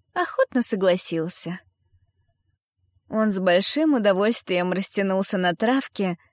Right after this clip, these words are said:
в то время как Крот с воодушевлением выудил из корзинки скатерть и расстелил ее на траве.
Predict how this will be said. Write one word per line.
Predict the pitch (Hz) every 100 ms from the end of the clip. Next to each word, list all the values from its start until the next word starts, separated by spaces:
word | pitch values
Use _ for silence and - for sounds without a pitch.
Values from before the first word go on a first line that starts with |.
| _
в | -
то | 254
время | 220 226 220 202
как | 190 190
Крот | 226 220 226
с | -
воодушевлением | 190 180 185 - 190 185 196 208 185 185
выудил | 175 190 185 170 170
из | 175 -
корзинки | 202 185 180 208 196 170
скатерть | - - 247 285 254 220 - - _ _ _ _
и | 359
расстелил | 339 277 - 214 196 208
ее | 226 190 185
на | 185
траве. | 190 180 160 160